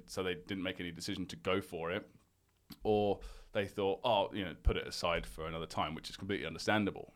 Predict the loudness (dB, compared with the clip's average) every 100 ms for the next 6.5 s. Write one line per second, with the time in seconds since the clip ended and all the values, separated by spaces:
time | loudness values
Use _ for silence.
0 | _ -12 -8 -4 -2 0 4 6 6 4
1 | 2 2 0 0 -2 -14 -14 -18 -20 -20
2 | -20 -20 -20 -6 0 0 2 4 8 8
3 | 4 -2 0 2 2 2 0 0 0 2
4 | -2 -2 4 4 4 2 2 2 -2 2
5 | 2 2 0 0 0 -4 8 10 10 8
6 | 0 -2 -2 -4 -6